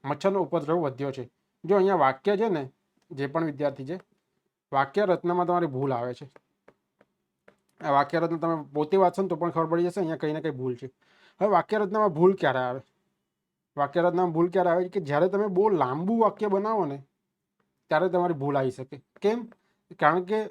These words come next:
તમે બે ત્રણ લાઇનનું એક વાક્ય બનાવો છો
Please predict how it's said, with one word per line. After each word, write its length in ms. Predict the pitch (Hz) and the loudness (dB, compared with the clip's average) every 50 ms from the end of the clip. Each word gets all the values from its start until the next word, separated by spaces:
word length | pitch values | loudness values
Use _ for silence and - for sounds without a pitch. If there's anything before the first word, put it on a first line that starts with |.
| - _ - | -10 _ -4
તમે 220 | 165 165 185 196 | 0 2 2 2
બે 220 | 180 165 156 160 | 2 0 -2 -2
ત્રણ 340 | 151 - 196 202 208 208 180 | -2 0 0 0 0 0 2
લાઇનનું 380 | 160 165 160 160 180 196 202 190 | 2 2 2 2 2 0 2 2
એક 260 | 185 185 196 196 - | 4 2 2 2 2
વાક્ય 260 | 170 156 151 - 165 | 2 2 2 2 -4
બનાવો 360 | 147 143 135 131 131 127 127 | -4 -4 -4 -4 -4 -6 -6
છો 140 | 123 135 131 | -8 -10 -14